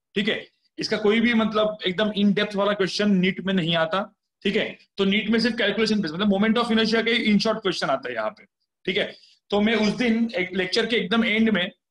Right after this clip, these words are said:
अ, मैंने kinetic energy का वाला बता दिया था, तो मैं एक बार वापस बता दूं, ठीक है, क्योंकि तब बहुत सारे लोग कम हो गए थे। और, अ, angular impulse वगैरह कुछ नहीं आता है,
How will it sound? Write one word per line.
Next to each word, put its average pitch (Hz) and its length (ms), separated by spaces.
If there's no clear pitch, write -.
अ, 170 360
मैंने 202 200
kinetic 208 420
energy 214 320
का 226 80
वाला 220 240
बता 190 240
दिया 180 220
था, 175 240
तो 202 80
मैं 226 100
एक 226 140
बार 233 120
वापस 208 260
बता 190 180
दूं, 117 200
ठीक 190 160
है, - 220
क्योंकि 202 200
तब 220 160
बहुत 190 260
सारे 220 120
लोग 220 220
कम 208 120
हो 196 140
गए 180 200
थे। 208 40
और, 180 520
अ, 165 360
angular 214 300
impulse 233 340
वगैरह 226 220
कुछ 214 140
नहीं 202 120
आता 117 220
है, - 140